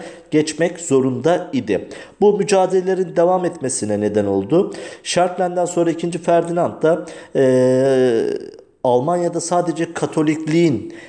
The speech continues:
e, kalması adına, e, mücadelelerini devam ettirmiş oldu. E, Almanya protestanlığına baktığımızda en önemli merkez Bohemya'ydı. İşte Ferdinand da tam da Bohemya'yı işgal etti. Bunun üzerine Bohemya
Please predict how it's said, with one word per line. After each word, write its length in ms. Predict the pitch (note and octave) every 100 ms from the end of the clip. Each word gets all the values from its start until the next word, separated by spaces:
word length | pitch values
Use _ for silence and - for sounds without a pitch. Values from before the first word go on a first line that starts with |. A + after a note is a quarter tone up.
| -
e, 540 | G#2+ G#2+ G#2 G#2+ G#2+ G#2+
kalması 480 | C#3+ C#3+ D#3+ D3+ D#3
adına, 400 | A2+ B2+ F#3+ - - - -
e, 60 | A2 A2+ A2+ A2+ A#2 C3
mücadelelerini 680 | F3 D#3+ A2+ A2+ C3+ F3 C#3+
devam 260 | C#3 A#2+
ettirmiş 580 | G#2+ - G#2 D#3+ - - C#3
oldu. 340 | A#2+ E2 D#2 - - - - - - _ -
E, 640 | A#2+ A#2+ A2+ A2+ A#2 A#2 -
Almanya 420 | C#3 D3+ G#3 A#3+
protestanlığına 880 | - G#3 G3+ G3 G3+ F#3+ F#3+ G3 G3
baktığımızda 440 | F#3 F3+ E3+ D3+ E3
en 200 | F3 F#3+
önemli 300 | F#3+ F#3 F3+
merkez 460 | F3 F3 F3+ C#3+
Bohemya'ydı. 760 | D#3+ E3+ F3+ C#3+ A2 G#2 F3 - -
İşte 220 | - E3+
Ferdinand 640 | F3 F3+ G3+ F#3+ D3 C3 -
da 140 | F3
tam 260 | G#3+ C#3+ D#3
da 140 | -
Bohemya'yı 520 | D#3 F3 D#3+ A#2+ D#3
işgal 460 | E3 C3 - E3 A#2+
etti. 340 | G2+ - D#3 - - - - -
Bunun 120 | G#3+
üzerine 320 | E3+ E3+ D#3+
Bohemya 540 | E3 D3+ D3+ B2+ G#2+